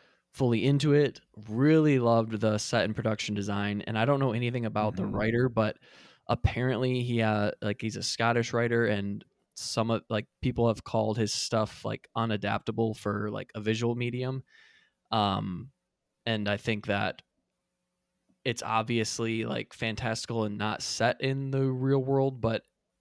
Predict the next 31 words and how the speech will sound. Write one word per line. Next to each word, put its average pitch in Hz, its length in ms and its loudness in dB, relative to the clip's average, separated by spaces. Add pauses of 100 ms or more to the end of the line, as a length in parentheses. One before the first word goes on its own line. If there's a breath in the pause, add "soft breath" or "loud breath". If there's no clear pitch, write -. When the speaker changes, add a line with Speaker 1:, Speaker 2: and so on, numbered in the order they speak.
(120)
Speaker 1:
it 117 160 -4
still 113 420 2
is, 107 200 -2
like, 110 220 -6 (300)
grounded 113 440 -2
enough 104 360 -4
to, 107 420 -2 (1300)
m-, 110 300 -6 (200)
uh, 104 720 -2 (720)
you 147 120 0
know, 110 140 -2
make 117 260 -2
it 110 80 0
a 104 100 0
human 104 680 -6 (400)
story 104 720 -4
still. 98 520 -6
Speaker 2:
Yeah. 92 300 0 (140)
I 123 100 2
mean, 120 120 8
I 117 120 10
thought 120 220 10
Speaker 1:
Uh, - 20 4
Speaker 2:
it - 40 6
was 107 160 2
pretty 117 260 2
amazing 101 540 2
how 101 200 2
they 101 160 0
made 98 320 2
it. 104 160 0